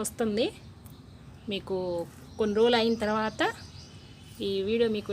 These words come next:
షేర్ చేస్తాను. చూడండి, కొమ్మలు నాటాను కదా, అవైతే నేను ఈ వాటి ఆకులు అనేది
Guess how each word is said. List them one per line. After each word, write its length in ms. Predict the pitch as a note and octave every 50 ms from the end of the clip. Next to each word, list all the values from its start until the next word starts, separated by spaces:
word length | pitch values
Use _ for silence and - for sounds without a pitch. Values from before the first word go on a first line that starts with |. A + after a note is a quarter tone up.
| G3+ -
షేర్ 180 | A3 G3+ G3+ - A3
చేస్తాను. 400 | G3 F#3 - - F#3 G3 A3+ F4+ A4 - - - - - - -
చూడండి, 300 | - A3+ A3 G#3+ A3+ B3+ B3 -
కొమ్మలు 300 | A#3+ A3 A3+ A#3 A#3 A#3 A3 G#3
నాటాను 300 | G3+ G#3 G#3 G#3 G3 F#3 F#3
కదా, 140 | F#3+ B3 F4+ G#4 - - - - - - - - - - - -
అవైతే 300 | G3 A3 A3 A3+ A3+ C#4+ C#4+ C4
నేను 180 | A#3+ A3+ G#3+ G#3+ G#3 G3 F#3+ F#3 F#3+ F#3+ - - - A#3 G#3+
ఈ 20 | G#3 G#3 G3+ G3 F#3+ F#3 G3+ - - - - - - - - - - - - A#3
వాటి 180 | A#3 A3+ G#3+ A#3 A#3
ఆకులు 200 | A#3+ A#3+ C4+ B3+
అనేది 200 | A#3 A#3 A#3+ C#4